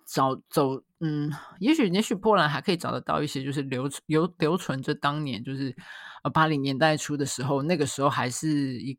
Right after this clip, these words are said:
个，嗯，嗯，穷，还相当穷困的一个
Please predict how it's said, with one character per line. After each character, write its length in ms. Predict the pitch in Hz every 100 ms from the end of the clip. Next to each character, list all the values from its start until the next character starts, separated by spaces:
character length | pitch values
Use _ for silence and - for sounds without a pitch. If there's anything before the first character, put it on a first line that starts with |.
| _
个， 480 | 147 139 131 123 120 123 - _ -
嗯， 400 | 143 135 135 135 - _ - - _ _ _
嗯， 200 | 170 160 151
穷， 140 | 190
还 260 | - 139 147
相 200 | - 214
当 200 | 220 233
穷 240 | 214 147
困 260 | 147 208 175
的 140 | 151
一 60 | 131
个 420 | - 151 135 127